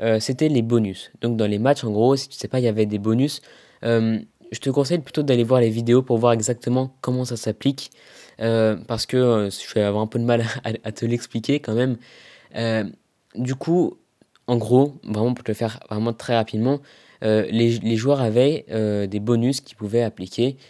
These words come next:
et ça correspondait en gros pour avoir un bonus, fallait faire, euh, des points gagnants ou des aces, bref, c'était un peu défini par le joueur. Euh, et du coup, ce truc-là, je trouve que c'est très bien pour une exhibition. Vraiment, ça, ça mène un truc un peu comme un,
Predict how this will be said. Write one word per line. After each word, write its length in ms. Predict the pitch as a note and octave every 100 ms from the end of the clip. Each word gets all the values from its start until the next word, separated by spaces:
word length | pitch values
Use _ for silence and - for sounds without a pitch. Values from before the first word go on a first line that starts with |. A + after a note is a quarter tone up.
| _ -
et 280 | - A2+ A#2
ça 200 | - G#2
correspondait 520 | - G#2 - G2+ G2+
en 100 | A#2
gros 160 | G2+ A#2
pour 240 | A#2+ G#2+
avoir 180 | G2+ A2
un 40 |
bonus, 340 | G#2 G2+ A2 B2
fallait 240 | - G2
faire, 300 | F#2+ A2+ A#2 - - - _ -
euh, 240 | G#2+ G#2
des 120 | G2+
points 200 | G2+ A#2
gagnants 440 | G#2+ G2 G#2+ A#2 A2
ou 80 |
des 240 | G#2+ G2 G2
aces, 200 | A#2 A2
bref, 340 | G2+ A2 A2+ _ - -
c'était 220 | A#2 A2
un 40 |
peu 180 | G#2 B2
défini 540 | B2 A2 - A2 B2 C#3
par 380 | C3+ A#2 A#2+
le 100 | A2
joueur. 320 | G2+ F#2+ - _ _ _ - - - - _ -
Euh, 220 | B2 A#2+
et 120 | -
du 120 | B2+ B2+
coup, 280 | - F#3+ - -
ce 120 | -
truc-là, 460 | - C#3+ C3+ D3 E3+
je 60 |
trouve 180 | - D#3
que 100 | -
c'est 120 | B2+
très 240 | A#2 - C3
bien 260 | C3 C#3
pour 280 | C#3 - A#2+
une 80 | A2
exhibition. 640 | A2+ A2 A2 G#2 - C#3+ - _ _ -
Vraiment, 360 | A2 A#2 C#3+
ça, 320 | D3+ A2+ G#2
ça 160 | G2+ G#2+
mène 220 | A2 A2 G#2 - _ _ -
un 100 | A2
truc 200 | C3 B2
un 120 | A2+
peu 360 | - B2+ B2 A#2 _ _
comme 200 | - A#2+
un, 160 | A#2